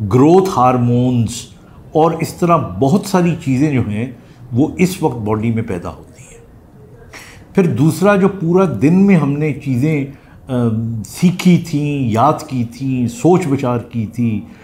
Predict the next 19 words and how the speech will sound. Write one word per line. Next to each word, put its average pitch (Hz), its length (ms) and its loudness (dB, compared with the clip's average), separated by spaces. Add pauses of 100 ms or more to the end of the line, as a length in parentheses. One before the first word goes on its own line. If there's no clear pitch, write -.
(220)
उसकी 202 280 0
जो 185 140 4
मेमोरी 120 540 2
होती 127 400 2
है, 123 120 0
वो 123 400 -4
इस 160 140 -2
पीरियड 110 520 -2
के 110 100 -6
अंदर 87 240 -8
डीप 117 400 -2
स्लीप 98 400 -6
में, 101 180 -8 (600)
ब्रेन 120 420 2
में 110 320 -4 (240)
वो 120 80 0
पक्की - 420 -4
होती 82 420 -6
है। 82 160 -18